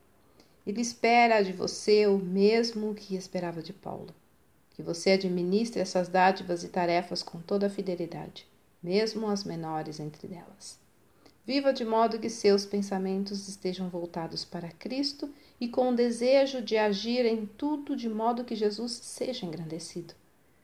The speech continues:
Se for Ele o motivador de tudo o que você faz, grandes serão suas recompensas e você poderá contar com a aprovação de Deus.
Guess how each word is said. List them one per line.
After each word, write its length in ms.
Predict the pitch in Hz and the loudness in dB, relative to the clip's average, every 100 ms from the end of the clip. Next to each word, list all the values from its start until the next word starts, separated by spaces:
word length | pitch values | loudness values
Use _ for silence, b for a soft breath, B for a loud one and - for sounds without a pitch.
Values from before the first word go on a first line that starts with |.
| b b | b b
Se 160 | - | -8
for 260 | 202 - 262 | -2 6 8
Ele 220 | 254 240 | 8 8
o 60 | 214 | 4
motivador 640 | 202 196 185 175 170 175 | 2 2 0 0 2 2
de 260 | 170 170 165 _ | 0 -4 -12 _
tudo 300 | - 285 233 | -6 -4 -4
o 20 | |
que 120 | 202 185 | -4 -4
você 340 | 170 170 170 | -4 -6 -8
faz, 500 | - 196 196 196 - b b b - | -4 -4 -2 -6 -16 b b b 4
grandes 560 | 202 233 269 277 277 | 4 6 4 2 0
serão 340 | 277 302 240 233 | 0 0 2 0
suas 300 | - 202 196 | -2 -2 -2
recompensas 880 | 190 185 170 151 151 - - - - b b | -6 -8 -12 -10 -10 -12 -14 -16 -20 b b
e 60 | 196 | -4
você 280 | 180 190 196 | -2 0 0
poderá 440 | 180 175 170 165 | 2 2 4 2
contar 760 | 170 170 160 156 170 175 - | 0 -12 -12 -2 2 2 0
com 120 | - 175 | -6 -6
a 60 | |
aprovação 540 | 170 165 165 160 175 170 | -4 -6 -6 -8 -10 -8
de 120 | 170 | -8
Deus. 480 | 165 - - - | -8 -10 -8 -8